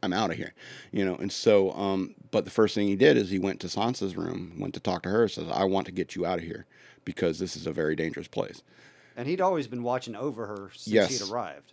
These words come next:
Speaker 1: Absolutely. And so I think there is honor in him, and I think we saw that when he went, uh,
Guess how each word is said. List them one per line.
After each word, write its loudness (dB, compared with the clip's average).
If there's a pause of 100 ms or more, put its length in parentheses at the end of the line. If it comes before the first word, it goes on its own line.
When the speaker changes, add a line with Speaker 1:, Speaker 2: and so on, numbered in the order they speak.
(140)
Speaker 1:
Absolutely. 2 (260)
And 2
so 8
I 6
think -2
there 6
is 4
honor 8
in 6
him, 0
and 0
I -2
think -2
we 0
saw 4
that 6
when 2
he 0
went, 0 (100)
uh, -4